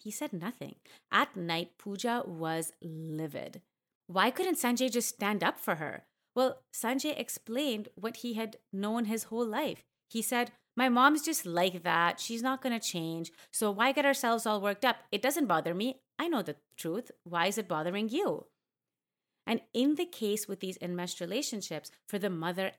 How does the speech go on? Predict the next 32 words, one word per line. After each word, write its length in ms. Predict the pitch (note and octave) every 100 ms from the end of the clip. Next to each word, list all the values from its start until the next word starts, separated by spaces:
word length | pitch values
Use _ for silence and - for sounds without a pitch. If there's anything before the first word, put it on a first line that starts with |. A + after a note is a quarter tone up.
| _
and 280 | F3 G#3+ D4
the 140 | D4 D4
son, 460 | - C#4+ F3 D#3 - _ -
and 120 | G#3+
in 80 | G#3
this 180 | A3
case, 220 | A3 A#3 -
Aruna 460 | F#3+ G3 B3 B3+ - -
and 260 | A3 D4 C#4+
Sanjay, 540 | C#4 D#4 C#4 E3+ E3 - _ _ _
they 100 | A#3+
were 220 | A#3+ B3
both 360 | - A#3 G#4 -
kind 220 | F#4+ F4
of 160 | C#4+ G3
relatively 540 | G3+ A3+ A3+ G#3+ G#3+
content 640 | G#3 G3+ F#3 - G3+ F#3
with 120 | F#3
how 140 | F3+ F3+
this 180 | F#3 F3+
dynamic 500 | F3 F3 F3 F3+ F3+
had 220 | F3 D3
worked 240 | E3+ -
for 160 | - G3+
them 300 | E3+ D#3+ E3
their 180 | - G#3
whole 280 | G#3 G#3 A3+
lives. 560 | E3+ C#4 D3+ C3 - - _ _ _ _ _ _ _
It's 180 | A#3 -
all 240 | F3+ G3 A3
they 160 | G#3+
knew, 440 | G3 G#3 D4+ D#3